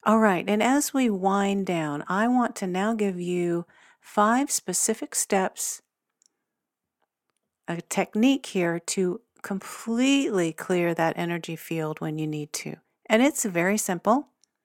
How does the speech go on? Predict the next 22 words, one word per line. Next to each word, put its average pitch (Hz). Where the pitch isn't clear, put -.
not 156
hard 185
at 160
all, 156
can 202
be 190
done 185
in 196
a 185
few 185
moments. 196
Your 190
energy 196
field 190
is 170
that 160
invisible 185
force 175
of 170
energy 170
around 165
you. 165